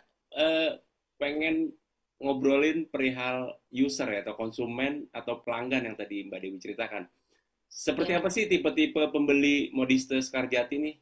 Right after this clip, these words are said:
Speaker 1: yang Mbak Dewi temukan saat ini?
Speaker 2: Oh ya, karena hampir delapan puluh persen pelanggan saya itu kan, eh, tenaga medis, Mas.
Speaker 1: Hmm.
Speaker 2: Nah, kebanyakan dari mereka itu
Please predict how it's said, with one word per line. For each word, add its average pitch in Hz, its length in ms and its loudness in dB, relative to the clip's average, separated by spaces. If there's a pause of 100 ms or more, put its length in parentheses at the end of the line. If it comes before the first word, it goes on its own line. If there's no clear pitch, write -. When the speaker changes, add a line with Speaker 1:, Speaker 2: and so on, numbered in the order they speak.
(120)
Speaker 1:
yang 104 420 -8 (260)
Mbak 95 160 -4
Dewi 101 640 -4 (520)
temukan 107 540 -8
saat 92 240 -14
ini? 92 200 -12 (1200)
Speaker 2:
Oh 208 160 6
ya, 180 480 4 (240)
karena 196 560 4
hampir 202 320 2
delapan 196 400 0
puluh 196 320 -2
persen 196 400 0
pelanggan 190 560 0
saya 196 480 2
itu 254 240 0
kan, 311 320 6 (720)
eh, 214 160 4
tenaga 226 400 6
medis, 190 400 2
Mas. 208 480 4 (160)
Speaker 1:
Hmm. - 80 -18
Speaker 2:
Nah, 196 500 6 (460)
kebanyakan 202 560 2
dari 202 240 6
mereka 202 480 4
itu 226 80 0